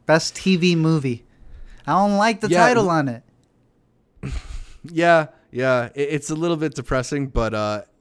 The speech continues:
Speaker 2: glad to see that, uh, our boy Corey Finley's in there, and it's getting some love. Uh,
Speaker 1: Bro,
Speaker 2: in a few
Speaker 1: it is in
Speaker 2: different
Speaker 1: the middle
Speaker 2: categories.
Speaker 1: of a Dolly Parton one. No offense on American Son. It's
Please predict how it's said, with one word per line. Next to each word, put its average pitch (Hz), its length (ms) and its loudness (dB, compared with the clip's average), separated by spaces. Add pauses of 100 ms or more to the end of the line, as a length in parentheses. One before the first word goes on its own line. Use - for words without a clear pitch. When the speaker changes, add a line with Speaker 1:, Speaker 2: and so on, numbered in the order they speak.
(180)
Speaker 2:
glad 185 280 2
to 185 80 -8
see 160 300 -2
that, 131 300 -2 (320)
uh, 107 240 -6
our 110 60 -4
boy 120 220 -2
Corey 113 260 -4
Finley's 127 480 -4
in 120 180 -6
there, 120 460 -2
and 101 200 -6
it's 98 220 -14
getting 110 240 -6
some 107 220 -8
love. 107 500 -6 (320)
Uh, 95 400 -6
Speaker 1:
Bro, 214 300 2
Speaker 2:
in 214 80 -4
a - 20 -8
few 208 100 0
Speaker 1:
it 240 80 2
is 240 200 2
in 233 80 2
Speaker 2:
different 202 180 4
Speaker 1:
the 185 60 4
middle 220 300 4 (100)
Speaker 2:
categories. 190 120 2
Speaker 1:
of 165 100 0
a 170 100 2
Dolly 180 400 0
Parton 180 520 0
one. 139 260 0 (580)
No 185 160 0
offense 190 260 -2
on 175 60 0
American 151 360 0
Son. 143 340 -2
It's - 300 -12